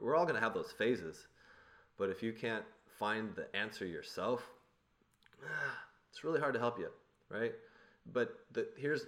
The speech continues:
here's the cool thing. Doing it by yourself is extremely hard, and that's where you can actually get stuck. But when you do have somebody asking the right questions, giving you some, one, accountability,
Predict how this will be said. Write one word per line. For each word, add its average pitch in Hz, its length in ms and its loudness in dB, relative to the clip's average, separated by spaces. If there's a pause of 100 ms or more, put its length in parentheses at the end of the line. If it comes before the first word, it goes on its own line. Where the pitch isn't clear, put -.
here's 151 180 0
the 139 100 -6
cool 143 220 -2
thing. 101 120 -4 (1200)
Doing 190 200 6
it - 80 2
by 135 100 4
yourself 110 640 2 (160)
is 104 160 0
extremely 117 640 0
hard, 87 460 -2 (100)
and 95 460 -4 (340)
that's 110 300 0
where 107 120 2
you 104 60 -2
can 98 220 -6
actually 95 320 -6
get 85 180 -12
stuck. - 360 -18 (680)
But 90 140 -4
when 92 120 -4
you 85 140 -8
do 101 140 0
have 104 180 -4
somebody 98 420 -4 (180)
asking 101 520 0
the 95 120 -4
right 87 280 -4
questions, 120 840 -2 (500)
giving 110 360 0
you 107 140 -4
some, 98 500 -2 (760)
one, 113 280 0
accountability, 107 880 -2